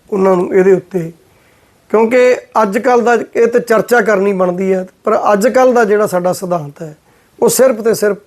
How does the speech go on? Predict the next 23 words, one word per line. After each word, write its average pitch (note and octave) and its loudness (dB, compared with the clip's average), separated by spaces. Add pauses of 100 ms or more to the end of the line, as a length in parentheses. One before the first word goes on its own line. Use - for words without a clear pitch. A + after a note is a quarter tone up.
(180)
ਭੇਖ G#3 2
ਉੱਤੇ G3+ -2
ਟਿਕਿਆ F3+ -10
ਹੋਇਆ। G3 -20 (1040)
ਅਗਲੀ B3 4
ਵੀਡੀਓ B3+ 4
ਕਰਾਂਗੇ A#3 2
ਦੋ G#3+ 2
ਗੈਂਗਸਟਰਾਂ G3+ 0
ਦੇ G3 0
ਉੱਤੇ, F#3 -2 (720)
ਜਦੋਂ A3 4
ਇੱਕ G#3 -2
ਗੈਂਗਸਟਰ G3 -2
ਦੀ G3 -4
ਮਾਂ F3+ 2 (300)
ਉਹਨੂੰ G3 0
ਕਹਿੰਦੀ G#3+ -2
ਹੈ, D3+ -4
"ਹੁਣ F3+ 0
ਤੇਰੀ G#3+ 2
ਜਾਨ F#3 2
ਬਚਾਵਾਂ G#3 2